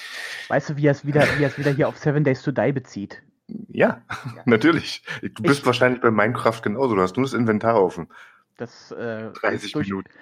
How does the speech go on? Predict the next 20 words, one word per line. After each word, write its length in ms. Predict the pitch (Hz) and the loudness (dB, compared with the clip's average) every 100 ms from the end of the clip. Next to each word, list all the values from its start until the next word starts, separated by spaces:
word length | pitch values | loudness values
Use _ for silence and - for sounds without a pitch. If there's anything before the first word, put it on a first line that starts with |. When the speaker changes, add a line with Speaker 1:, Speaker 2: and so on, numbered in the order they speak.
| - - _ | -20 -20 _
Speaker 1:
das 220 | 120 - | -6 -4
kann 200 | - 160 | 0 2
durchaus 320 | 156 147 147 | 2 -2 -4
möglich 320 | 143 160 151 127 | -2 -4 -4 -4
sein, 180 | 107 | -6
aber, 260 | 110 117 110 - 117 - | -4 -6 -6 -8 -14 -10
Speaker 2:
<laughs> 420 | - - - - | -4 -2 -2 -4
Speaker 1:
ähm, 520 | 131 131 127 131 127 - _ _ _ | -8 -8 -10 -14 -18 -20 _ _ _
ich 120 | 226 | -2
weiß 200 | 202 262 | 0 0
nicht, 220 | 180 - | -2 -2
äh, 60 | 151 | -4
äh, 480 | - - - - 139 | -2 -6 -6 0 0
ähm, 160 | 139 139 | 0 -4
ich 140 | - | 0
habe 180 | 160 175 | 2 2
gerade 260 | 143 156 | 2 2
Amnesie, 400 | 139 156 143 175 | 2 2 0 0
aber 180 | 131 117 | 2 2
habe, 160 | 131 | 2